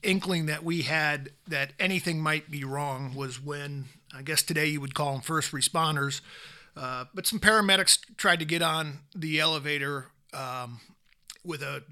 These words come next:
gurney or a stretcher and realized that they weren't on the right floor. Um, really, the doors closed, really didn't think anything of it, thought, you know, this many people at a concert,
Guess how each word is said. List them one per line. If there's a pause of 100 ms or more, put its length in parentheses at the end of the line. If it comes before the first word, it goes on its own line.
gurney
or
a
stretcher
and
realized
that (240)
they
weren't
on
the
right
floor. (680)
Um, (180)
really,
the
doors
closed,
really
didn't
think
anything
of
it,
thought,
you
know,
this
many
people
at
a
concert,